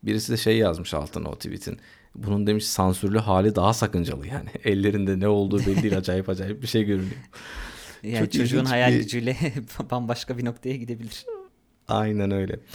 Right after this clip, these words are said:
Speaker 1: Çok ilginç bir şey, bilgi okudum bu arada sansürle ilgili bir şeyler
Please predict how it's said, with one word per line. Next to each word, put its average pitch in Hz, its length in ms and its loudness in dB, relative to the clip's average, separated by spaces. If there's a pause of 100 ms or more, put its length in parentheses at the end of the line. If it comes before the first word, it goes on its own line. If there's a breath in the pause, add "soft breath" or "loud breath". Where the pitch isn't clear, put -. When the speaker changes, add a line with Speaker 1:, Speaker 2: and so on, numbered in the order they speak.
(160 loud breath)
Speaker 1:
Çok 147 200 -2
ilginç 139 440 -2
bir 120 240 2 (480)
şey, 110 360 4 (100)
bilgi 98 640 -4 (840)
okudum 78 340 -6
bu 78 80 -8
arada 76 160 -8
sansürle 87 480 -6
ilgili 76 300 -6
bir - 40 -10
şeyler 73 440 -8